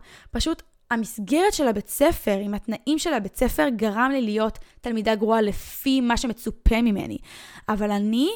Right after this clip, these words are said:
לא חושבת שאני ילדה מטומטמת, זה ממש מצחיק להגיד את זה עליי, כי כאילו, אני הבן אדם האחרון שאובייקטיבי להגיד את הדבר הזה, אבל יש לי מודעות עצמית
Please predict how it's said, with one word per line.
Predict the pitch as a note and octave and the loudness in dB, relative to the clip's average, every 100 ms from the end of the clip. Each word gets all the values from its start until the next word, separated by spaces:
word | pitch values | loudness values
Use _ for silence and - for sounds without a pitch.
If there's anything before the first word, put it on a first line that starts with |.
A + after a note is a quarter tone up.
| A4 - - - | -6 -20 -14 0
לא | A#3 D4 | 4 4
חושבת | F#4 - E4 D#4+ | 2 0 -2 -2
שאני | C4+ A3 | -4 -2
ילדה | G3+ G#3 | -2 0
מטומטמת, | A3 A#3 G#3 F#3 A3 A3+ A#3+ - - | -2 -2 -6 -2 0 0 -2 -6 -12
זה | - G#3+ | -6 -2
ממש | G#3 A#3+ | 0 0
מצחיק | D4+ - C#4 | -2 -2 0
להגיד | C4+ G3+ F#3+ A3+ | 2 2 2 0
את | F#3+ | 2
זה | G3+ | 2
עליי, | G3 F#3+ F#3+ - - | 2 0 -2 -6 -14
כי | - G#3 | -12 -4
כאילו, | A#3+ A3+ - _ _ - | -2 -2 -4 _ _ -4
אני | G#3+ | 0
הבן | A#3+ A3 | 2 2
אדם | G#3 G#3+ A3 A3+ _ | 0 0 -2 -6 _
האחרון | G3+ - G3+ G#3 | -4 -2 0 0
שאובייקטיבי | G#3 G3+ G3 - A3 | 0 0 -2 -2 0
להגיד | G3+ F#3+ F#3+ G3+ | 2 0 0 -2
את | G3 | 0
הדבר | G3 | 0
הזה, | A3 C4 D#4+ - - - - - | 0 0 -2 -6 -20 -20 -6 -2
אבל | G3+ A3+ A3+ _ _ _ _ | 0 0 -2 _ _ _ _
יש | A#3 C#4 D4 | -2 -2 0
לי | D#4 E4+ F#4 - | 0 0 0 -2
מודעות | A#3 G#3+ A3+ | 2 4 4
עצמית | - - A3 A3+ - | -2 0 0 0 -4